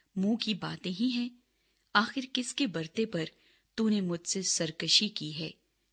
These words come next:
देख, तुझे उस मसले हुए सरकंडे के असा यानी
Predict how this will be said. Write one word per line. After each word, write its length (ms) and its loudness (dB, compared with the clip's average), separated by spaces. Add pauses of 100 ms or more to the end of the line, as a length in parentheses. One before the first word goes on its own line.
(240)
देख, 340 -2 (520)
तुझे 260 4
उस 320 -4
मसले 380 -2
हुए 240 -4
सरकंडे 600 -2
के 140 -4
असा 520 -6 (500)
यानी 320 0